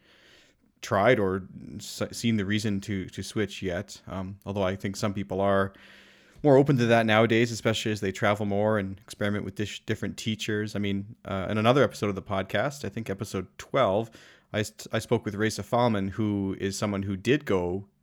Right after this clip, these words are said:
to Europe and ended up switching to the Reform Boehm while she was there. But I think that most people, it's, uh, it's very rare to do that still, even in this day. So this has been a contentious issue, it's worth noting. Some people have very strong opinions <laughs> about this, and I'm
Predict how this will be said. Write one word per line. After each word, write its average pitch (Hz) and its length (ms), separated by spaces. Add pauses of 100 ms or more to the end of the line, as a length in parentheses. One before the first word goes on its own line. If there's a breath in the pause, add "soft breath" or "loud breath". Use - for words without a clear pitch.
(160)
to - 120
Europe 95 480 (100)
and 98 160
ended 98 200
up 90 100
switching 104 420
to 98 120
the 90 100
Reform 98 400
Boehm 95 300
while 95 160
she - 160
was 95 180
there. 95 260
But 85 220 (380 loud breath)
I 113 40
think 127 140
that 120 60
most 117 260
people, 101 380
it's, - 180
uh, 90 240 (720 soft breath)
it's - 160
very 127 220
rare 110 200
to - 120
do 107 100
that 95 220
still, 101 500 (140)
even 101 260
in 95 100
this 92 220
day. 92 240
So 87 340 (140)
this 123 140
has 156 100
been 208 120
a 180 40
contentious 147 480
issue, 123 320
it's 90 160
worth 104 220
noting. 95 260
Some 101 200
people 101 200
have 95 240
very 113 240
strong 95 260
opinions 95 500
<laughs> - 0
about - 360
this, 120 180
and 110 80
I'm 98 200